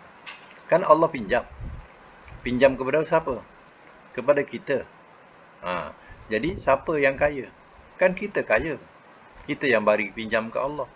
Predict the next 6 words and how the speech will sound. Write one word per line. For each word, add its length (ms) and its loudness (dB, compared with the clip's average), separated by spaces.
<laughs> 560 0
Tengok, 320 -6
dia 240 0
gunakan 480 -2
alasan 560 -2
dia. 160 -6